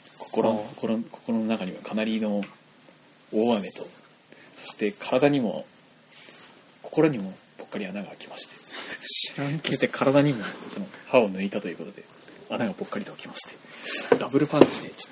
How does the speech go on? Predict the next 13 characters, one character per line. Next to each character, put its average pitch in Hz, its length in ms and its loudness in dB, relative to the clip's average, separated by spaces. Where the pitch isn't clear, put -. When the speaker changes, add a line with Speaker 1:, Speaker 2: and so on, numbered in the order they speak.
Speaker 1:
ょ - 60 6
っ - 20 6
と、 - 60 -6
心 - 320 -4
身 98 60 -8
と - 140 -8
も 101 120 -2
に 101 60 -2
傷 107 180 -6
つ - 200 -10
き。 - 100 -12
Speaker 2:
は 143 100 4
い。 131 80 -2